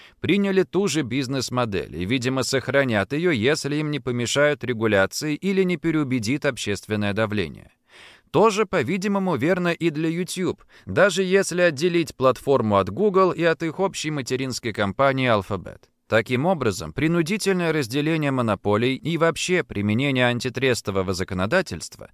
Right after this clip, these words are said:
следует рассматривать как дополнительный инструмент достижения более фундаментальной цели:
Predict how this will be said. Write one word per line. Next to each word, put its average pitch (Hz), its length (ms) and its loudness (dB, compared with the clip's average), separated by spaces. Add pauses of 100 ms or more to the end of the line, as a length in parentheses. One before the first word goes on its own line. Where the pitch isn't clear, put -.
(260)
следует 196 540 0
рассматривать 175 720 0
как 165 220 -4
дополнительный 117 840 0
инструмент 98 580 -2
достижения 131 720 -2
более 135 420 4
фундаментальной 92 800 -4
цели: 82 420 -10